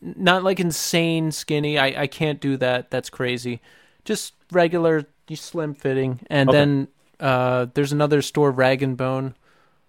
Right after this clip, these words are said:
Speaker 1: I think they're in, like, Brooklyn and Manhattan. They're really nice. I wear those too.
Speaker 2: That's nice. I,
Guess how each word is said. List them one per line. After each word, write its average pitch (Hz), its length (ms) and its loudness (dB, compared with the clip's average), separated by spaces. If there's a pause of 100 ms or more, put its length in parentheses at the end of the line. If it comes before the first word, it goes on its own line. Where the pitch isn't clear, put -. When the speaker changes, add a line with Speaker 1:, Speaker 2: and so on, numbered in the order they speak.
(140)
Speaker 1:
I 131 100 -2
think 156 300 -2
they're 147 420 -2
in, 135 140 0
like, 123 240 -4
Brooklyn 139 360 0
and 127 80 -2
Manhattan. 120 760 -4
They're 127 120 -2
really 123 260 0
nice. 120 300 -4
I 117 60 -2
wear 113 220 -2
those 110 260 -6
too. 117 240 -12 (480)
Speaker 2:
That's 175 220 -6
nice. 180 340 0
I, 139 200 4